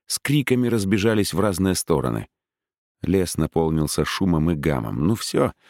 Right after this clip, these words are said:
можно сказать, теперь каждая тварь на добрый десяток километров в курсе моего прибытия. Я попытался раскачаться и достать ствол дерева.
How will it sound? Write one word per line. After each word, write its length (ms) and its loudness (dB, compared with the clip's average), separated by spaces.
можно 300 2
сказать, 520 -2
теперь 300 0
каждая 460 0
тварь 360 0
на 160 2
добрый 340 0
десяток 500 -2
километров 760 0
в 120 -18
курсе 360 0
моего 300 0
прибытия. 600 -6
Я 300 0
попытался 580 -2
раскачаться 720 -4
и 80 -4
достать 440 -2
ствол 440 -2
дерева. 420 -2